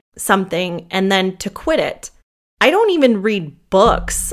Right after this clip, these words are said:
unless I've looked up reviews or read summaries, because time is our most valuable asset. So it's important we choose to use it wisely, right? One thing I find is that people continue on with goals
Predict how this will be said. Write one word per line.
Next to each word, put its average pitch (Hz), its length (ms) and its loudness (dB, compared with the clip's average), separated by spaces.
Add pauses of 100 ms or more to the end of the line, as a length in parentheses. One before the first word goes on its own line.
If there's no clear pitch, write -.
unless 202 540 2
I've 214 180 2
looked 214 220 0
up 202 120 -2
reviews 190 520 0
or 185 200 0
read 170 240 -2
summaries, 233 720 -4 (360)
because 269 320 -2
time 254 300 -2
is 294 120 -2
our 285 80 0
most 247 240 -2
valuable 202 640 0
asset. - 560 -2
So 226 340 0
it's 233 160 -4
important 285 460 -2
we 254 120 -2
choose 226 600 -6
to 240 100 -4
use 240 280 -2
it 233 160 0
wisely, 196 560 -4
right? 190 380 -6 (480)
One 247 240 0
thing 339 240 -6
I 226 140 0
find 214 360 -2
is 214 100 -6
that - 160 -4
people 247 260 -4
continue 254 640 -4
on 233 220 -2
with 233 160 -6
goals 196 340 -2